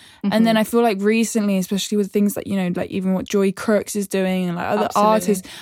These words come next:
Speaker 1: I feel like it's really been that thing where, you know what, like, bring it all in, like, show everything. And you've still got the London you, 'cause you're,
Speaker 2: Of course.
Speaker 1: you know, just your personality and you've been brought up here. But to bring, like, the visual side of,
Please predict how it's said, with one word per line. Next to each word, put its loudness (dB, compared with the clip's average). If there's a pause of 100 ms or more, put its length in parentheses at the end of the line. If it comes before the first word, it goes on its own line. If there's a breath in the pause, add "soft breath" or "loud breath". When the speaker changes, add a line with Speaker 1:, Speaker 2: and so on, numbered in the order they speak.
Speaker 1:
I 0
feel 2
like 2
it's 0
really 4
been 2
that 0
thing 0
where, 0
you 0
know 2
what, 0
like, -6 (300)
bring 2
it 2
all 0
in, 0
like, -4
show -2
everything. -2
And -2 (320 loud breath)
you've 2
still 2
got 2
the 4
London 4
you, 2 (100)
'cause 0
you're, 6
Speaker 2:
Of 4
course. -2
Speaker 1:
you 2
know, 0 (120)
just -6
your -2
personality 0
and 0
you've -6
been 0
brought 2
up -2
here. -4
But -2 (420 loud breath)
to 2
bring, 2 (920)
like, -4
the -2
visual 2
side 0
of, -8